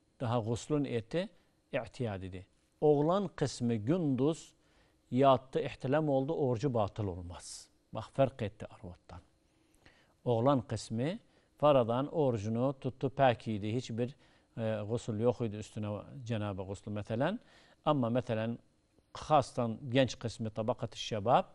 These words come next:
yatdılar, yatandan sonra qalxdılar muhtəlim. Heç orucuna bir, e, batıl matıl olmayacaq, təsir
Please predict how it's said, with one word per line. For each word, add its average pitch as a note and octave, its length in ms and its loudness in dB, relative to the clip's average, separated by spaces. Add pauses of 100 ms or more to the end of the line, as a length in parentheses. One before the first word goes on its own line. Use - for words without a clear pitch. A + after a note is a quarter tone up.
(600)
yatdılar, C3 600 6
yatandan A#2 520 0
sonra A#2+ 440 -2 (560)
qalxdılar B2 480 -2
muhtəlim. G2 480 -6 (960)
Heç D#3 200 0
orucuna A2+ 460 0
bir, A#2 200 -2 (380)
e, G#2 320 -6
batıl G#2 320 -4
matıl G2 320 -6
olmayacaq, A2+ 600 0 (160)
təsir A#2 340 -8